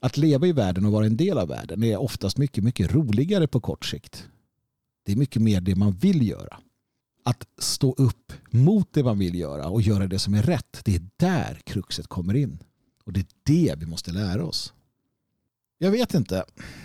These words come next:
Jag vet inte hur man gör det. Hur vi förmår varandra till detta. Jag har en aning. Jag har en, en väg in.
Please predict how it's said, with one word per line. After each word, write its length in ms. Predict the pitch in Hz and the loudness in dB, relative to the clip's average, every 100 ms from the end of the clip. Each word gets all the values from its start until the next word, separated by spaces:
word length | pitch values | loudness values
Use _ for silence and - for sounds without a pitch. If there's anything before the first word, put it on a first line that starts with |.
| - - - - _ _ _ _ _ _ _ _ - | -20 -20 -20 -20 _ _ _ _ _ _ _ _ -2
Jag 100 | 143 | 0
vet 120 | 180 | 0
inte 160 | 185 127 | 2 4
hur 160 | 123 | 4
man 180 | 113 107 | 4 2
gör 460 | 92 80 82 - - _ | 0 -4 -6 -8 -16 _
det. 220 | - 71 - _ - | -10 -10 -10 _ -2
Hur 120 | 131 | 2
vi 120 | 131 | 2
förmår 600 | - 131 120 110 143 147 | 2 2 4 4 2 -2
varandra 560 | 101 92 60 64 69 65 | -2 -4 -4 -8 -10 -10
till 140 | 85 | -10
detta. 320 | - - - - _ _ _ _ _ _ _ _ _ _ _ _ _ _ _ 127 | -12 -12 -18 -20 _ _ _ _ _ _ _ _ _ _ _ _ _ _ _ 0
Jag 80 | |
har 60 | 127 | 2
en 60 | 165 | 4
aning. 600 | 170 101 113 180 104 - _ _ _ _ _ | 2 2 0 -2 -4 -8 _ _ _ _ _
Jag 120 | 123 | 2
har 120 | 120 143 | 4 4
en, 140 | 127 | 2
en 140 | 127 | 2
väg 520 | 117 139 127 120 127 170 | 4 4 2 0 2 2
in. 260 | 131 98 | 4 0